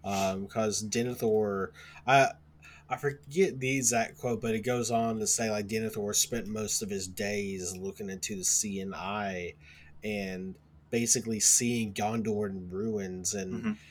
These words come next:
Speaker 1: the armies of darkness, you know, Sauron and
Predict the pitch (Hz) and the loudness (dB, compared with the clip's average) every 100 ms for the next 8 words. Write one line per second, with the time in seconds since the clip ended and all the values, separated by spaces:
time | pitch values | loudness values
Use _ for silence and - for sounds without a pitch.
0 | - - 117 123 127 123 120 107 98 - | -16 -2 0 2 2 2 0 0 -4 -2
1 | 113 107 127 - 95 90 92 - - 101 | 2 2 2 -2 -6 -2 0 2 0 -2
2 | 95 98 92 - 101 113 117 101 92 92 | -4 -2 4 4 6 4 2 2 0 -2
3 | 92 - - - 90 90 92 | -8 -12 -20 -10 -6 -6 -8